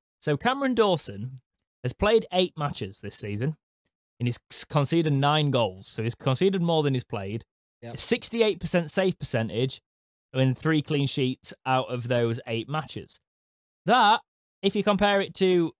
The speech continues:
Speaker 1: he's two leagues higher and he's seventy-two percent for League Two. Obviously, that's over forty-four appearances. That's only eight, right? That's
Speaker 2: Yep.
Speaker 1: only a four percent difference. Dawson, not too bad on that one, but we do know Dawson likes a parry, and the parry has cost us.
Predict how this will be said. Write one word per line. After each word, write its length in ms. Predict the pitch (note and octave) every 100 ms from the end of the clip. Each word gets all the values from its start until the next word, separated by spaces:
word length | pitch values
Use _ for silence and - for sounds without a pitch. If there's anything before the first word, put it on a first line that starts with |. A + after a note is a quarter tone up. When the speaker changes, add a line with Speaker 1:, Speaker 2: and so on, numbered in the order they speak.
| E3
Speaker 1:
he's 160 | E3
two 200 | - A3
leagues 280 | G3+ G3 E3+
higher 380 | F3 F3+ F#3+ G#3 _ -
and 180 | D3
he's 140 | D3 C#3
seventy-two 560 | - F3 E3 D#3+ F3
percent 440 | E3 D#3 F3 F3 B2+
for 120 | E3
League 260 | D#3+ D#3+ C#3+
Two. 300 | E3+ E3+ D#3+
Obviously, 300 | D#3+ D3+ D#3+
that's 220 | D#3 C#3
over 240 | E3 D3
forty-four 640 | C#3 - D#3 D3 C3+ C#3+
appearances. 680 | C3 D3 C#3+ C3 - A2 A#2 - _ _ _
That's 280 | C3 A2+ D3
only 300 | C3 A#2+ A#2+
eight, 340 | C3 B2+ G2+ -
right? 320 | A2+ A2+ C3+ - _ _ -
That's 200 | C4+ D4
Speaker 2:
Yep. 60 | B3
Speaker 1:
only 120 | F#3
a 60 |
four 240 | D3+ F#3 E3+
percent 320 | E3 E3+ D#3
difference. 400 | G3+ A3 C#3 B2+
Dawson, 480 | A#3 C#4+ - D3+ C3+
not 260 | D#3+ F3+ -
too 180 | - E3
bad 200 | F3+ F3+
on 120 | B2+
that 160 | A2+ F#2
one, 140 | A#2+
but 120 | A#2+ C#3+
we 80 | C3+
do 220 | F3 E3
know 220 | D3+ C3
Dawson 360 | B2+ C3+ - C3
likes 260 | A#2+ F#2+
a 40 | A#2+
parry, 400 | E3+ D#3+ B2 A#2
and 140 | A#2
the 40 |
parry 320 | A2+ C#3 A#2+ A2+
has 120 | A2
cost 340 | - C#3 -
us. 300 | G#2+ F#2 -